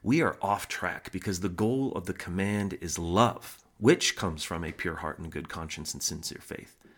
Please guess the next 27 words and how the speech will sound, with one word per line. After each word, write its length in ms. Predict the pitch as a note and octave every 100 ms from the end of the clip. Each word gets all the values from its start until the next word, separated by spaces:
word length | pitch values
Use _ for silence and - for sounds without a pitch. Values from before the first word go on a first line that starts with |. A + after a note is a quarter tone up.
| _ _ - -
So 340 | - - C#3
many 240 | D#3+ D#3
people 460 | C#3 G2+ F2+ E2 E2+ - - -
have 280 | - A#2 A#2+
departed 560 | A#2+ - G#2+ D#2+ -
from 220 | - G#2+ F#2
a 180 | E2+ E2
truer 500 | - - C3 A#2+ F#2
idea 540 | F2+ F2 F#2+ D2 - - - - - -
and 80 | F2
have 80 |
turned 260 | - A2+ A2
to 40 |
meaningless 720 | F2 F2+ G2 A2+ G2+ E2 D#2
talk. 420 | - - - - - _ _
So 340 | - - C3+
<laughs> 40 | A#2
many 200 | B2+ C#3
people 440 | - G#2+ G#2 F#2 - - - - -
in 240 | C3+ D3+
the 80 | C#3+
church 380 | C#3 B2 A2 -
world, 240 | - - -
so 180 | - C3
many 140 | D3+
people 280 | C#3+ C3 G#2+
who 160 | F#2+